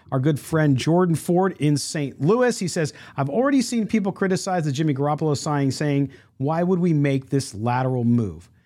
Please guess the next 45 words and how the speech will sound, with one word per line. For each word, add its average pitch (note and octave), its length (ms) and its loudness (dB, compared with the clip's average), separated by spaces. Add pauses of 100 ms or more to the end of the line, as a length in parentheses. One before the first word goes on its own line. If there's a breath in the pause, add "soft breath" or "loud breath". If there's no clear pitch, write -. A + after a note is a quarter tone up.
(140)
Here's F#3+ 380 0
his F#3+ 260 0
response. - 640 -6 (320 soft breath)
He G3+ 160 0
says, D3+ 480 -4
"Everyone B3+ 420 2
would A#3 100 4
agree F3 260 2
if C3+ 100 0
Derek F#3+ 260 0
Carr F3+ 200 -2
was C#3 140 0
the C3+ 80 -2
sa-, E3 340 -6
on C#3+ 100 2
the C3+ 80 2
same F3+ 380 0
deal E3 300 0
that B2+ 160 -4
Jimmy C3+ 260 0
Garoppolo F3 500 0
was B2 160 0
on, A2 380 -2 (460 loud breath)
we D#3 120 2
would D3+ 180 0
take - 360 -4
Derek A#2 320 -2
Carr. A3+ 360 -4 (800)
The C3+ 100 -2
fact G3 300 -4
is F3 200 2
he's C3 200 0
not. C#3 280 -2
The G#2+ 60 -4
fact G3 280 -2
is E3 120 2
the D3 80 0
team F3 400 0
did C#3 140 0
not D3+ 220 0
value E3+ 460 0
him C#3+ 220 2
at E3 200 -4
the F3+ 80 -2
contract C#3+ 640 -2